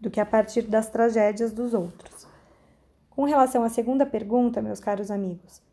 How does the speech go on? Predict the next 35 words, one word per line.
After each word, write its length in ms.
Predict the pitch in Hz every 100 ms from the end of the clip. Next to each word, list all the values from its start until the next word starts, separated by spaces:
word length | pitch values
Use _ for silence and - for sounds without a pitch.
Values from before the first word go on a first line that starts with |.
| _
eu 60 | 240
não 100 | 269
posso 240 | 269 262
responder 520 | 262 254 240 233 233
com 140 | 233 240
sim 240 | - 247
ou 80 | 262
não. 260 | 240 180 175 - _ _ _ _
Mais 200 | 254 262
uma 160 | 262 226
vez, 260 | 233 240
depende 380 | 220 226 233 220
do 120 | 208
indivíduo. 560 | 247 269 254 208 185 - 190 _ _ _
Uma 140 | 226 226
lição 280 | 233 285 285
positiva 560 | 254 220 - 240 226
pode 240 | 220 220 220
ser 120 | 226
aprendida 480 | 220 220 220 214 226
por 180 | - 233
indivíduos, 720 | 233 254 196 170 - - - _ _ _
bem 200 | 240 254
como 380 | 254 240 233 214
pela 300 | 220 226 220
humanidade 540 | 220 220 220 220 214
em 120 | 233 247
geral, 360 | 277 214 175 - _ _ _
recordando 600 | - 226 233 208 233 233
a 100 | 240
era 320 | 220 214 226
de 160 | 247 220
destruição 760 | 208 254 269 277 269 - 226 247
e 40 |
crueldade. 760 | 247 247 262 254 196 175 165